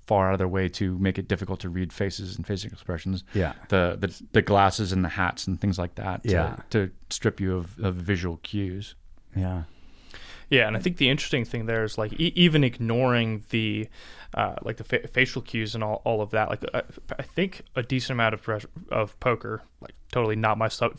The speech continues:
Speaker 3: subject
Speaker 2: Yeah.
Speaker 3: matter expert area, but, like,
Speaker 2: Yeah.
Speaker 3: fr-, fr-, from what I know, I, th-, I think a de-, some large amount is played online as well. But you
Speaker 2: Mm-hmm.
Speaker 3: can still make assessments about what your opponents are doing and all of that based on the decisions that they're making.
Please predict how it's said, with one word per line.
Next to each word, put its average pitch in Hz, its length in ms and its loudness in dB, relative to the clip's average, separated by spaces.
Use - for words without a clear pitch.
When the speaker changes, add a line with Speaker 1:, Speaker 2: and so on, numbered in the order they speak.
Speaker 3:
subject 117 360 4
Speaker 2:
Yeah. 110 100 8
Speaker 3:
matter 113 180 4
expert 113 360 2
area, 113 360 8
but, 107 340 0
like, 110 220 -4
Speaker 2:
Yeah. 220 180 0
Speaker 3:
fr-, 175 180 6
fr-, 165 220 6
from 147 220 6
what 127 120 10
I 113 120 8
know, 113 260 8
I, 110 60 4
th-, 110 160 -4
I 117 60 4
think 139 200 2
a 117 60 4
de-, - 280 -2
some 156 720 4
large 117 320 4
amount 110 300 4
is - 80 -4
played 110 320 0
online 107 520 4
as 104 160 -4
well. 113 480 4
But 135 80 8
you 117 80 8
Speaker 2:
Mm-hmm. 156 60 4
Speaker 3:
can 127 100 4
still 127 500 6
make 117 340 2
assessments 117 580 0
about 110 280 2
what 113 220 0
your 117 140 -2
opponents 110 480 -4
are 104 60 -6
doing 117 460 4
and 110 80 2
all 107 80 2
of 104 60 -6
that 107 240 2
based 117 420 4
on 110 220 0
the 110 80 -2
decisions 107 540 -2
that 107 160 -2
they're 101 100 -2
making. 104 500 -8